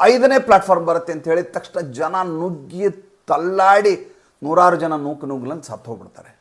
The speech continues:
ನೋಡಿರ್ಬೇಕು ನೀವು ಹಳೆ ಕೇಸ್ ಇದು. ಈಗ ಶ್ರಾವಣ ಮಾಸ ಬೇರೆ ಬರುತ್ತೆ ಮುಂದಿನ ತಿಂಗಳು. ಬಂದಮೇಲೆ ಹಬ್ಬದ ಮೇಲೆ ಹಬ್ಬ, ಮೇಳದ ಮೇಲೆ ಮೇಳ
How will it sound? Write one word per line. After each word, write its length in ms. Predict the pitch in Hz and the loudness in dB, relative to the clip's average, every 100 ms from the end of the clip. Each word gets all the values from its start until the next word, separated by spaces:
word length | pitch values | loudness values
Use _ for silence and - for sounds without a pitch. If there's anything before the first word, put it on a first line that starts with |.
| _ | _
ನೋಡಿರ್ಬೇಕು 400 | 117 165 202 151 | -8 -6 -6 -8
ನೀವು 140 | 117 104 | -12 -12
ಹಳೆ 180 | 113 | -12
ಕೇಸ್ 340 | 123 123 117 - | -14 -18 -20 -20
ಇದು. 160 | - _ _ _ _ _ _ _ _ 160 | -20 _ _ _ _ _ _ _ _ -2
ಈಗ 180 | 214 | 2
ಶ್ರಾವಣ 320 | 220 185 196 220 | 4 6 6 6
ಮಾಸ 280 | 208 190 | 2 -2
ಬೇರೆ 200 | 190 185 | 0 0
ಬರುತ್ತೆ 320 | 190 170 165 156 | 0 -4 -6 -10
ಮುಂದಿನ 260 | 147 165 | -8 -12
ತಿಂಗಳು. 420 | 160 139 90 - _ _ _ - | -12 -14 -14 -20 _ _ _ -4
ಬಂದಮೇಲೆ 320 | 147 196 196 | -2 2 2
ಹಬ್ಬದ 360 | 147 151 208 226 | 2 4 4 6
ಮೇಲೆ 200 | 220 208 | 4 4
ಹಬ್ಬ, 240 | 185 190 | 6 6
ಮೇಳದ 360 | 208 185 202 196 | 4 6 6 6
ಮೇಲೆ 260 | 196 185 | 2 0
ಮೇಳ 180 | 170 165 | -2 -2